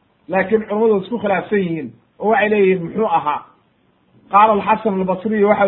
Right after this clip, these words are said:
uu yidhi raximahullah, "Lam yakun Ibliisu min almalaa'ika darfata cayn." Qad,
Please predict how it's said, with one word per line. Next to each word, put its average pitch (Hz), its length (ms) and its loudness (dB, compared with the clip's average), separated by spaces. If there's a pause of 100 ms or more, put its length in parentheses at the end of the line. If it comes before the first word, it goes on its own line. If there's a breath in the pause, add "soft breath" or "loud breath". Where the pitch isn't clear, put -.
uu 165 40 0
yidhi 156 220 -2
raximahullah, 180 720 0 (360)
"Lam 254 240 4
yakun 208 380 2
Ibliisu 202 560 -4
min 185 140 -4
almalaa'ika 180 800 0 (340)
darfata 180 560 0
cayn." 165 200 -8 (680)
Qad, 226 140 2